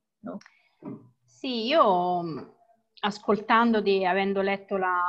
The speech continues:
Speaker 2: la, l'esortazione, il documento, non so se ce lo voglio leggere, ma c'è un po' un invito di Papa Francesco proprio ad evitare questa imposizione da fuori, dall'altro, ad una,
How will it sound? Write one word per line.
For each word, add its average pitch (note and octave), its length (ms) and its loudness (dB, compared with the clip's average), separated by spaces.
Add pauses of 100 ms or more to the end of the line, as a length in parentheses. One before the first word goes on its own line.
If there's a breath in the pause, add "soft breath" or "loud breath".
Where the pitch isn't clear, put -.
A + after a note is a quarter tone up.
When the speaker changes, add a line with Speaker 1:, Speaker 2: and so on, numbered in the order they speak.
(300)
Speaker 2:
la, E3+ 360 -10
l'esortazione, G3+ 800 -6
il G#3 60 -8
documento, A3+ 960 -2 (480)
non G3+ 200 -4
so A#3+ 180 0
se A3 200 -8
ce - 160 -6
lo G3+ 100 0
voglio G3+ 320 0
leggere, G3+ 480 0
ma F3+ 160 -4
c'è - 160 -6
un G#3 160 -2
po' C4 120 0
un A#3+ 160 0
invito G#3+ 560 -2
di F#3 120 -8
Papa F#3 260 -6
Francesco G3 960 -8 (320 soft breath)
proprio B3 340 0
ad G#3 100 0
evitare G#3+ 520 0
questa F#3+ 260 -6
imposizione G3 840 -8
da F#3 160 -2
fuori, G#3+ 500 -2
dall'altro, G3+ 800 0
ad F#3 120 -4
una, F#3 240 -6